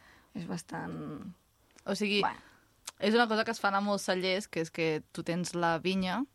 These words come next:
Speaker 2: i tu la portes a un celler, doncs, potser més gran i això, que té l'espai per poder fer tot aquest procés, doncs, que perquè per això necessites espai i tal, i ells te'l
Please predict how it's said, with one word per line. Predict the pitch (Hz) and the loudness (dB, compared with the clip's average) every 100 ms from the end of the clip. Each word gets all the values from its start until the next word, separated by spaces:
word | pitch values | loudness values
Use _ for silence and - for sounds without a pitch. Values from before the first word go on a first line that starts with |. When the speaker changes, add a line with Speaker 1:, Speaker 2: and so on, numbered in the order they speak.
| - - _ - | -16 -20 _ -6
Speaker 2:
i | 175 | -6
tu | - 156 | -4 -4
la | |
portes | 156 165 180 | -2 -4 -4
a | 180 | -4
un | |
celler, | 170 180 180 | -4 -2 -4
doncs, | 165 165 | -4 -8
potser | - - 175 | -10 -8 -8
més | 170 160 | -6 -2
gran | 180 180 180 | 2 2 0
i | |
això, | 175 190 180 | -4 -4 -4
que | 165 | -4
té | 160 | -2
l'espai | 160 - - 185 175 - - - _ | -2 0 2 2 0 -8 -20 -20 _
per | - 165 | -4 -4
poder | - 170 170 | -2 -2 -2
fer | 180 | -6
tot | - 180 | -4 -2
aquest | 180 | -2
procés, | - 170 185 180 | -4 -6 -4 -4
doncs, | - 156 | -8 -16
que | - - | -12 -10
perquè | 160 139 143 - | -8 -6 -6 -6
per | 156 | -8
això | 151 151 | -6 -6
necessites | 160 165 165 156 | -6 -6 -8 -10
espai | - 165 160 | -6 -4 -2
i | 165 | 0
tal, | 180 175 226 - - | 0 0 -2 -12 -6
i | 175 | -4
ells | 160 - | -4 0
te'l | 170 165 165 165 170 | 2 4 2 2 0